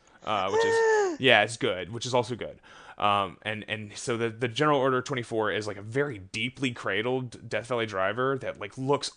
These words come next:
Speaker 1: fucking awesome.
Speaker 2: Yeah.
Speaker 1: Like, you, we s-, Death Valley Driver's a dime a dozen at this point. Um, you see 'em all the time. They look varying degrees of shitty. Some of 'em look just like fucking Cena, you know, doing the fucking F U or whatever.
Speaker 2: Yeah.
Speaker 1: Um, but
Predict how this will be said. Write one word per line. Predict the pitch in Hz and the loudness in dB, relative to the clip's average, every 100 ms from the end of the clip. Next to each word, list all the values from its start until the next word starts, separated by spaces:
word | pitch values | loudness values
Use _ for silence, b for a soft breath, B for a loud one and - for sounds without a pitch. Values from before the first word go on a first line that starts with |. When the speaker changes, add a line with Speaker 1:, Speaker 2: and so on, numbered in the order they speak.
| - | -14
Speaker 1:
fucking | - - 127 - 80 - | -14 -6 -6 -6 -12 -4
awesome. | 92 95 - 57 65 - - | -2 -2 -4 -12 -16 -20 -12
Speaker 2:
Yeah. | 147 147 | 2 6
Speaker 1:
Like, | 127 95 - | 6 4 -2
you, | 131 143 127 | -6 -6 -2
we | 151 | 0
s-, | 165 - 107 123 - 127 | 0 -2 -10 -12 -12 0
Death | 160 151 | 2 2
Valley | 117 | 2
Driver's | 117 117 101 | 4 2 0
a | 101 | -4
dime | 101 101 | 0 0
a | 92 | -2
dozen | 98 101 95 | -2 -4 -6
at | 85 | -8
this | 101 | -10
point. | - 85 90 - B B B B | -10 -14 -14 -18 B B B B
Um, | - 107 95 92 87 - | -2 0 0 -2 -8 -18
you | 107 | -10
see | - | -4
'em | 110 | -2
all | 104 | -2
the | 90 | -2
time. | 113 101 104 98 95 | 0 2 2 -2 -6
They | 95 | -6
look | 95 - - - | -6 -8 -14 -10
varying | 107 98 101 | -2 -2 -2
degrees | 98 98 101 | -4 -4 -6
of | 92 | -4
shitty. | - 101 98 98 | -2 -2 0 -2
Some | - | -2
of | 104 | -4
'em | 98 95 | -4 -8
look | 98 | -8
just | 101 - | -8 -8
like | 92 _ | -8 _
fucking | 98 90 92 | -6 -6 -6
Cena, | - 95 98 101 104 117 - _ | -6 -4 -2 -2 -2 -6 -16 _
you | 120 | -4
know, | 110 107 | 0 0
doing | 107 107 | 0 -2
the | 104 101 | -2 -4
fucking | - 101 101 | -6 -4 -4
F | 104 | -2
U | 101 107 | 0 0
or | 120 | 2
whatever. | 117 123 139 B 156 | 0 0 -2 B -2
Speaker 2:
Yeah. | 156 135 120 123 | 2 2 2 -2
Speaker 1:
Um, | - 107 104 101 - _ _ _ _ _ _ _ - | 2 4 4 2 -6 _ _ _ _ _ _ _ -4
but | 117 98 - | 0 0 -2